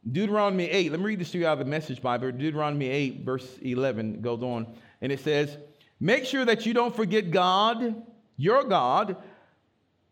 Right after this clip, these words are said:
by not keeping his commandments, his rules and regulations that I command you today.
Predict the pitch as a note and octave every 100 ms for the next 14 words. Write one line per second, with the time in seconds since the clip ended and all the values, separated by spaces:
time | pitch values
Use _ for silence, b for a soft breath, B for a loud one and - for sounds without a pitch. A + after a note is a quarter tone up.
0 | _ - C#3 F3+ E3+ E3 F3 F#3+ F#3+ F#3+
1 | - A3+ F3+ F3 E3 F3+ F3 E3+ G3+ B3
2 | A3 C3+ G#2+ - - _ _ _ F3 G#3
3 | D#3+ F#3 G#3 A3 E3+ D#3 F3 F#3 E3 F3+
4 | A#3+ A#3 F3 D3 D#3+ D#3 D#3+ D#3 B B
5 | B B D#3+ D#3 F3+ F#3+ F#3 E3 E3 D#3
6 | D#3+ D#3+ G3 G#3 D3 G#2